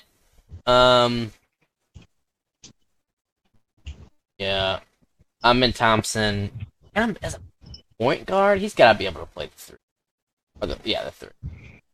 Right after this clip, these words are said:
Oh, he's only a buck ninety-nine. That boy little.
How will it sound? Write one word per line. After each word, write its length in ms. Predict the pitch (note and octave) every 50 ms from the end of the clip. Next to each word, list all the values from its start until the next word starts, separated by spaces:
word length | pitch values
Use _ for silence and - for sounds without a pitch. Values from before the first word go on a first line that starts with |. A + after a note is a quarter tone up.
| _ _ _ -
Oh, 80 | F#2 G#2+
he's 120 | D3 F3+ G3
only 140 | C#3+ G#2+ F2
a 120 | F2 G2 - _
buck 200 | - - - - A2
ninety-nine. 840 | G#2+ A#2 B2 C3 B2 G#2+ G2+ F#2+ F#2 F#2 F#2+ G2+ B2 D#3 G3+ F3+ D3+
That 160 | E3 G3+ F#3+
boy 220 | C#3+ G#2+ G#2 F#2 F2
little. 360 | F2 F#2 - F#3+ A3+ - -